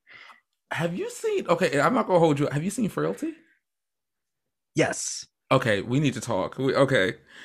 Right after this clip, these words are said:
Speaker 2: Yeah, the
Speaker 1: All right.
Speaker 2: Jesus one, right?
Speaker 1: Mm-hmm.
Speaker 2: Okay, yeah.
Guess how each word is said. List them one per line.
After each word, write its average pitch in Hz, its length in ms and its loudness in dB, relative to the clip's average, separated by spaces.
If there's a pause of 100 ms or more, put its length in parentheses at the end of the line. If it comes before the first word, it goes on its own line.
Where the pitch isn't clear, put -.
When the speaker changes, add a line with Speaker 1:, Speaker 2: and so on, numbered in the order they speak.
(120)
Speaker 2:
Yeah, 247 120 2
the - 40 2
Speaker 1:
All 123 80 6
right. 117 80 8
Speaker 2:
Jesus 226 360 6
one, 127 200 2
right? 135 320 0 (280)
Speaker 1:
Mm-hmm. 120 420 4 (640)
Speaker 2:
Okay, 160 400 2
yeah. 156 240 0